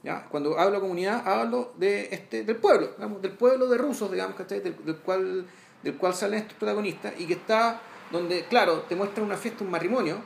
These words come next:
como por cuarenta, no sé, no sé cuántos minutos te muestran este matrimonio, y donde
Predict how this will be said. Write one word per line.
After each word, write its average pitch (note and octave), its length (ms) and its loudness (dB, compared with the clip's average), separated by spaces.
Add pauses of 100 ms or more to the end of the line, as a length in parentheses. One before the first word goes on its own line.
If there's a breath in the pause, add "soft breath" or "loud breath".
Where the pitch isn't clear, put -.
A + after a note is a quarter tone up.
(140)
como D3 180 -2
por C3+ 140 -4
cuarenta, A3+ 440 0
no B2+ 80 -8
sé, F3+ 120 -6
no B2 120 -6
sé B2 60 -8
cuántos F#3+ 260 0
minutos G#3+ 300 0
te D#3 80 -8
muestran D#3 280 -4
este D#3 140 -10
matrimonio, D3+ 420 -6 (720 loud breath)
y A#3+ 280 -2 (280)
donde G3+ 540 0